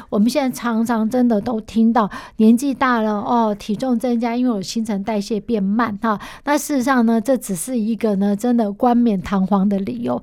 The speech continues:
它不是真正的原因啊。那这一段呢，连续两周，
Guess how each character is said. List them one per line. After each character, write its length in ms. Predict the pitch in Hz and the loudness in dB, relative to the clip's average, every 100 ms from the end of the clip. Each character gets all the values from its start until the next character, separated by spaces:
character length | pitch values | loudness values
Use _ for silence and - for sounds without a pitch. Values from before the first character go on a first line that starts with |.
| - | -6
它 160 | - 262 | -2 0
不 140 | 240 | -2
是 180 | 208 247 | -4 -4
真 320 | - 247 226 | 0 2 2
正 160 | 220 208 | 2 0
的 100 | 196 | 0
原 240 | 185 190 185 220 | -2 -6 -6 -4
因 260 | 226 214 | -2 -2
啊。 120 | 208 - - - | -4 -12 -18 -10
那 340 | 277 285 254 | -2 0 -2
这 220 | 233 302 277 | -2 0 0
一 20 | |
段 280 | - 254 220 | 2 2 4
呢， 180 | 214 | 2
连 220 | 220 226 233 | 2 4 4
续 160 | 311 | 2
两 280 | 247 214 190 | 0 0 0
周， 320 | 220 233 240 | 0 2 2